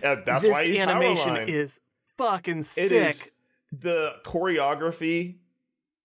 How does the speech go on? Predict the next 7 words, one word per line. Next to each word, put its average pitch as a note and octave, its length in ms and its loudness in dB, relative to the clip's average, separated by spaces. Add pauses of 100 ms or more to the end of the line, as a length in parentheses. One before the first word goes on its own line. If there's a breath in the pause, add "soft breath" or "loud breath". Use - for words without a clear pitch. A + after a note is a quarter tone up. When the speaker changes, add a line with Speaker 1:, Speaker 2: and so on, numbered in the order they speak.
(440)
Speaker 1:
Like, E3+ 280 -2
it's, G#3+ 300 -2
there's G3 240 2
actual A3+ 400 -2
choreography A3 800 -2
in D3 160 0
that, D3 260 -2